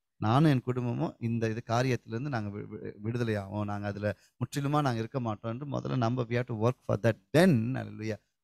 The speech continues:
we can save others also. அப்படிதான் கர்த்தர் பண்ணுவார். அவங்கள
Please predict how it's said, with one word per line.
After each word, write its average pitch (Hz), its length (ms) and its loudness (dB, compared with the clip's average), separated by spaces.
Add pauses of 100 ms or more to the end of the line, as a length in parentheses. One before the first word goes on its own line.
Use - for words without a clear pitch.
(140)
we 110 80 0 (120)
can 104 140 -4 (140)
save 123 220 0 (100)
others 104 300 -4
also. 101 280 -10
அப்படிதான் 139 320 -2
கர்த்தர் 123 300 -4
பண்ணுவார். 101 240 -6 (360)
அவங்கள 113 260 2